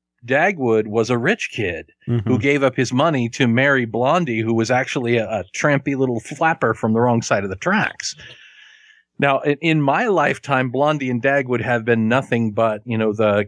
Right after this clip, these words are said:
Speaker 1: the kid next door, the, you know, the middle-aged couple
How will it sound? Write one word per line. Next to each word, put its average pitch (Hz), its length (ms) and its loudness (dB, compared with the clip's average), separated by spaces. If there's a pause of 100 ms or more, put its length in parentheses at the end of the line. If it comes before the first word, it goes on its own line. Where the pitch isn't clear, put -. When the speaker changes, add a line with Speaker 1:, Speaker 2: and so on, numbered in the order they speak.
Speaker 1:
the 127 80 -2
kid 139 240 0
next 123 280 -2
door, 127 440 0 (320)
the, 110 360 0
you 127 140 2
know, 113 200 2
the 107 340 -4
middle-aged 127 640 0
couple 107 540 -2